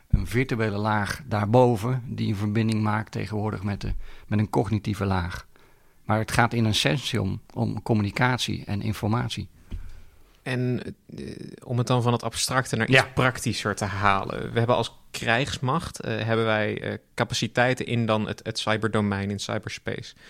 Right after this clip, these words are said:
Speaker 2: Eh, welke capaciteiten hebben we?
Speaker 1: Nou, mis-, misschien nog heel even terugkomen op die vorige vraag. Eh, wat, want d-, dat klinkt abstract, een, een virtuele laag tussen een fysieke laag en een, en een cognitieve laag in.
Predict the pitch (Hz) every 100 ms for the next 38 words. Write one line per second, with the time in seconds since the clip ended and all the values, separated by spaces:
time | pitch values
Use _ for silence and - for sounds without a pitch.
0 | - - - - - - - - - 62
1 | - 123 139 208 - 180 - 139 - 117
2 | 101 92 - 104 - - - - _ _
3 | - _ - - - 139 143 127 127 -
4 | 160 143 135 147 131 - - 147 - 131
5 | 117 110 151 151 127 - 98 123 - -
6 | - - - - 120 120 113 117 - 120
7 | 135 - 135 - - - - 113 - 151
8 | - 110 - 143 135 - - 127 117 117
9 | 117 107 127 135 131 117 113 113 113 113
10 | - 110 123 110 - 110 127 120 110 110
11 | 107 107 107 - 110 104 - 143 123 117
12 | 113 98 101 98 147 117 110